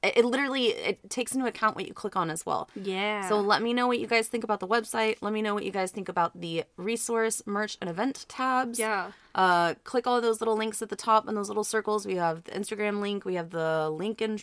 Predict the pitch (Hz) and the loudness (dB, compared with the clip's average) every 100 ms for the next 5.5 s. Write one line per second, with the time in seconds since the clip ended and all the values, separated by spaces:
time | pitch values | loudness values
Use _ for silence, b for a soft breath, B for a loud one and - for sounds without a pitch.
0 | - 196 196 220 - 214 220 208 208 208 | -10 -8 -6 -6 -4 0 0 0 -4 -4
1 | 214 208 208 202 214 202 180 - 269 254 | -2 -2 -4 -2 -2 -2 -6 -4 -4 -2
2 | 220 240 233 226 226 226 226 b b b | -2 0 2 2 2 -2 -4 b b b
3 | - 190 185 190 196 185 170 220 233 233 | -2 0 2 0 -2 0 0 0 -2 -2
4 | 233 233 269 254 254 B - 247 226 226 | -2 -2 0 0 -2 B 0 4 6 6
5 | 226 - 226 220 | 4 2 2 2